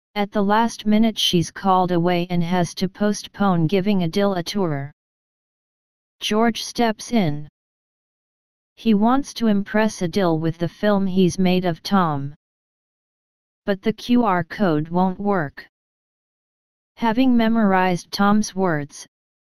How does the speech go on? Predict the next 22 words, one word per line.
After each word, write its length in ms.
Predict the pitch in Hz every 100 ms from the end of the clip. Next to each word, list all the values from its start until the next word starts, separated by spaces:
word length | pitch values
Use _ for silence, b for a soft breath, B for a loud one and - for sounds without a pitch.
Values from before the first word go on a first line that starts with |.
| _
George 420 | - 196 202 202 190
rises 520 | 190 202 196 180 -
to 140 | -
Adil's 480 | 190 160 202 180 160
challenge 560 | - 226 208 170 143 -
of 160 | 160
giving 380 | - 196 190 185
the 100 | 160
talk 360 | 156 202 214 214
himself. 680 | 190 170 - 190 143 139 - _ _ _ _ _ _ _ _ _ _ _ _ _
After 360 | 220 226 - 247
George 440 | - 220 208 190
has 220 | - 175 -
talked 420 | - 202 175 -
to 140 | 180
a 80 | 170
small 460 | - 202 196 226 226
crowd 440 | - 214 190 175
about 420 | 165 165 160 170
Bridge 320 | - 190 180
Farm 400 | - 185 165 156
produce, 680 | 151 185 175 180 147 - -